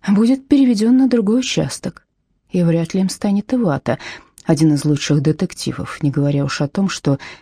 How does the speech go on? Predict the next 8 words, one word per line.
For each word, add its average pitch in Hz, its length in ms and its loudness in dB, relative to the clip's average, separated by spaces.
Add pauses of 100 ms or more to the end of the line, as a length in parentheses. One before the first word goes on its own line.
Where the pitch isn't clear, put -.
(120)
не 170 240 6
Ивата, 160 380 0
а 139 120 -2 (180)
Таба 220 360 0
устроил 135 420 -4
скандал 139 500 -2
в 139 80 -4
офисе - 420 -8